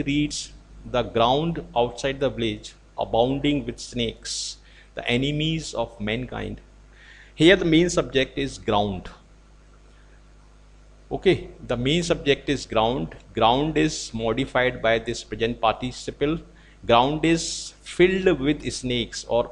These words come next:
abounding with snakes. Abounding is followed by either with or in.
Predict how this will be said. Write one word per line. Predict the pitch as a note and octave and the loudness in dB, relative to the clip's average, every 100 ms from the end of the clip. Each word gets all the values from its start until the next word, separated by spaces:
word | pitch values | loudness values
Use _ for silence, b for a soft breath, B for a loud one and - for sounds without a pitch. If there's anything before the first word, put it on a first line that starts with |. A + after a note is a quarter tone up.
| - | -2
abounding | A2+ A#2+ C#3 D#3 E3+ E3+ | 2 4 4 2 2 2
with | C3 A#2+ | -2 -4
snakes. | - A#2+ G#2+ - | -4 -4 -4 -4
Abounding | A2+ A#2+ C#3 D#3 F3 | 0 4 4 4 2
is | E3 | 0
followed | E3+ C#3 C#3 | 0 0 0
by | C3+ C3+ C3+ C3+ | 2 2 0 -4
either | C#3 C#3+ | 0 0
with | G2+ B2+ F#3+ - - - - _ - | 2 0 0 -6 -20 -20 -20 _ -2
or | A2+ A2+ - | 2 2 2
in. | A2+ G#2 | -2 -2